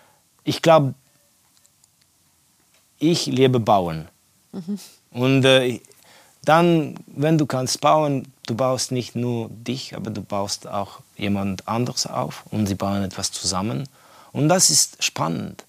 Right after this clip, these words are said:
Speaker 2: Mhm.
Speaker 1: Und, äh, alle diese verschiedenen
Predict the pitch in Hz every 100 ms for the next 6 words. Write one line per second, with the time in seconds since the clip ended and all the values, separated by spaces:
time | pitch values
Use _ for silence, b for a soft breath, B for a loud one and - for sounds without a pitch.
0 | _ 196 175 190 _ - 113 120 120 110
1 | 117 113 110 107 - _ _ _ _ _
2 | _ _ _ _ _ _ - 120 123 117
3 | 110 - 110 - 117 117 113 107 101 104